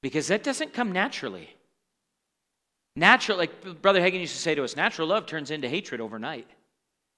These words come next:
But divine love, whoo, it is long suffering. You know what that word means?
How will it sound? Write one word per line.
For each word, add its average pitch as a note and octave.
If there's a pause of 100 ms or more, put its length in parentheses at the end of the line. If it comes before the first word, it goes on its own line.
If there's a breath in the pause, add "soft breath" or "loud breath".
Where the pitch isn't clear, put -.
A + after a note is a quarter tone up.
(960)
But E3
divine F#3+
love, A2+ (1200)
whoo, F#4+
it F#3
is C3+
long G3
suffering. E2 (2000)
You C#3+
know G3
what A3+
that G#3+
word G#3
means? A#3